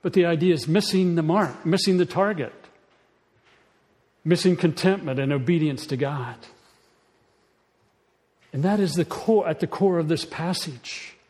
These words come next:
It's at the core of our lives. The woman was sinful. Simon was sinful. You and I are sinful.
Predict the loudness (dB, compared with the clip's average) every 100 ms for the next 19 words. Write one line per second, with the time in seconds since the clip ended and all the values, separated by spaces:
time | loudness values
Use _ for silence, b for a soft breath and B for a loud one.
0 | _ _ _ _ _ _ _ _ _ _
1 | _ _ 0 0 2 -2 2 2 4 4
2 | 2 2 0 0 -2 -8 -12 -12 -14 -18
3 | _ _ _ b b 0 2 4 4 2
4 | 0 2 0 0 -4 -6 -8 -18 _ _
5 | _ _ _ _ _ _ _ _ _ _
6 | -10 0 2 4 2 0 -2 -2 -4 -4
7 | -6 -6 -10 -20 _ _ _ b b 0
8 | 4 4 4 2 2 0 0 -2 -2 -6
9 | -6 -8